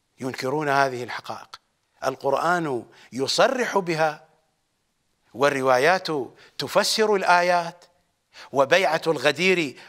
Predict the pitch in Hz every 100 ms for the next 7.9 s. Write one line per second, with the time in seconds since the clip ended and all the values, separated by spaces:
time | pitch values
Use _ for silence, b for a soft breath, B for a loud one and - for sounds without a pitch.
0 | _ 208 208 208 196 165 170 180 185 180
1 | 175 170 - _ _ _ _ B B -
2 | 175 165 156 208 - 190 170 151 170 156
3 | 175 180 156 123 - _ _ _ _ _
4 | 156 214 220 - 214 214 196 226 247 240
5 | _ _ _ _ _ _ _ _ _ _
6 | _ 160 135 185 208 151 175 185 156 135
7 | 143 151 170 147 139 143 185 190